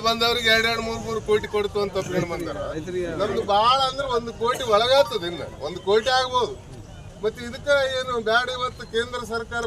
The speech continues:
ಬಂದ್ ಮಾಡಿದ್ರೆ ಸಿದ್ದರಾಮಯ್ಯನವ್ರು ಆದೇಶ ಮಾಡಿ ಅದಿಷ್ಟು ಮ-, ಒಂದು ಇಪ್ಪತ್ತೆಂಟು ಸಾವಿರ ಚೀಲ ತಗೊಂಡ್ಬಿಡ್ರಪ್ಪ ಅಂತ ಹೇಳ್ಬೋದಲ್ಲ.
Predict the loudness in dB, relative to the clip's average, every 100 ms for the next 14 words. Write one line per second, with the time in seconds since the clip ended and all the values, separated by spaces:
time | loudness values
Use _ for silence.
0 | -2 -2 -4 -6 -4 -2 -2 -4 -10 -18
1 | -14 -12 -6 -4 -4 -4 -6 -2 0 -2
2 | -4 -8 -8 -6 -6 -6 -8 -8 -12 -8
3 | -4 -2 -4 -4 -8 -10 -8 -4 -6 -4
4 | -4 -2 -2 -4 -8 -16 -12 -6 2 4
5 | 4 2 -2 -2 -2 -2 -4 -4 -4 -6
6 | -6 -4 -2 -4 -6 -10